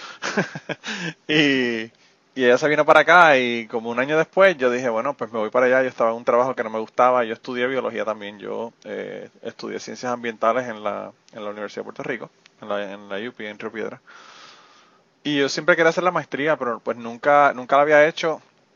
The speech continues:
porque pues la, la U P R no tenía maestría en ciencias ambientales, solamente tenía maestría en, en, eh, salud ambiental, y a mí no me intera-, no me interesaba esa, esa área, ¿verdad?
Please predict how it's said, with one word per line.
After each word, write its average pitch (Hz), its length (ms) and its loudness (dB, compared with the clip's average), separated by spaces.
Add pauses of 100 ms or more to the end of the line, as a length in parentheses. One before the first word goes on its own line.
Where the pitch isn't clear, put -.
(460)
porque 117 320 -2
pues 110 160 -4
la, 117 160 2
la 110 180 -2
U 110 80 -4
P 117 100 0
R 127 200 4
no 131 100 -2
tenía 127 240 -4
maestría 127 640 0
en 101 680 -10
ciencias 110 300 -10
ambientales, 127 460 -6
solamente 113 320 -4
tenía 120 220 -6
maestría 113 560 -6
en, 101 100 -14 (320)
en, 95 380 -14
eh, 98 340 -12
salud 107 460 -6
ambiental, 131 580 -6 (640)
y 110 80 -10
a 110 60 -4
mí 104 100 -10
no 107 80 -10
me 123 80 -10
intera-, 127 380 0
no 123 120 -10
me 123 60 -10
interesaba 127 560 0
esa, 120 540 -2
esa 131 240 2
área, 156 160 0
¿verdad? 113 280 -6